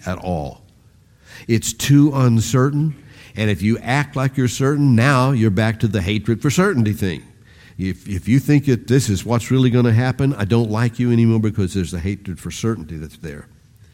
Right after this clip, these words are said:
And what that's led to in the church is apostasy and indifference. We're not caring what doctrine is anymore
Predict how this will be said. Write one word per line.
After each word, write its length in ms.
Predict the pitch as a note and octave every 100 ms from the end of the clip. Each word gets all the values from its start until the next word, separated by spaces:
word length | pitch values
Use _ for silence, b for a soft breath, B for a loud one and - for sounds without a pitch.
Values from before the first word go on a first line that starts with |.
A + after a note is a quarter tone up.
| b b b b b b
And 120 | F2
what 200 | A#2+ B2+
that's 240 | C#3+ A#2+
led 260 | C#3 D#3 A#2+
to 260 | B2 A#2+ B2
in 260 | F#2+ A#2
the 80 | C3+
church 500 | - F3 C3+ G#2+ -
is 180 | - G2+
apostasy 1000 | G2+ - A#2 B2+ - D3+ - C#3 C#3+ C#3
and 180 | A2+ A2
indifference. 800 | A2+ A#2+ A2 - D2 - - - - _ b b b b b b b
We're 160 | B2
not 260 | B2 B2+ B2
caring 400 | F3 D3 G2 F2+
what 160 | G2+ F#2
doctrine 400 | F#2+ F2+ F2+ F2
is 220 | F2 F2+
anymore 480 | E2+ F2 E2+ -